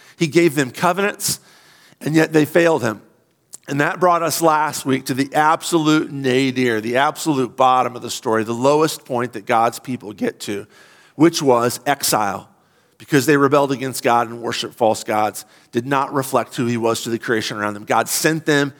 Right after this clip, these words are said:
into exile in Babylon. Five eighty-six B C, Nebuchadnezzar and his army shows up, blows up the temple, takes a lot of God's people to Babylon, where they establish a Jewish quarter there.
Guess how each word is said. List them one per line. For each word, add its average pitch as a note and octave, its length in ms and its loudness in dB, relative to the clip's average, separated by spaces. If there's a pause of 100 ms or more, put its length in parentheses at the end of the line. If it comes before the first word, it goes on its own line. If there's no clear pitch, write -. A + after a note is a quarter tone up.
(300)
into D3 640 2
exile B2 460 0
in B2 100 -6
Babylon. G#2+ 540 -2
Five A#2+ 240 0
eighty-six A#2 400 -6
B A#2 120 -12
C, C3 360 -2 (400)
Nebuchadnezzar A#2+ 580 -2
and A2+ 80 -6
his G#2+ 100 -6
army A2 280 -2
shows G#2+ 360 -4
up, G#2 180 0
blows A#2 260 2
up B2+ 160 -2
the A#2+ 40 -14
temple, G#2+ 460 -6 (440)
takes C3+ 260 -2
a B2+ 40 2
lot C3 240 4
of C3+ 60 -6
God's B2+ 260 0
people B2 460 0 (320)
to C3 200 2
Babylon, C3 680 2
where A#2 120 2
they A2+ 140 -2
establish A#2 500 0
a A2+ 60 -8
Jewish A#2 400 -4
quarter A#2 340 -2
there. A#2 320 -2